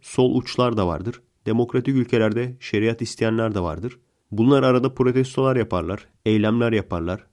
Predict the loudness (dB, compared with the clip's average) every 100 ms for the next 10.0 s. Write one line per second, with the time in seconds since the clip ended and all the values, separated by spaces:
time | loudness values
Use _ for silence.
0 | _ -6 0 0 0 -2 -2 -2 -2 0
1 | 0 -2 -2 -2 0 2 0 -2 -6 -12
2 | _ -2 -2 -2 -6 -6 -6 -4 -2 -2
3 | -4 -4 -8 -6 -8 -10 _ 0 2 2
4 | 2 4 4 4 4 2 0 -4 _ -18
5 | 2 4 6 2 0 0 0 -2 -16 _
6 | 0 0 2 4 6 6 2 -10 _ 0
7 | 0 2 0 0 0 2 2 2 0 -2
8 | -4 -10 _ 0 2 4 2 0 2 4
9 | 4 -2 -4 -4 -2 -2 0 -2 -4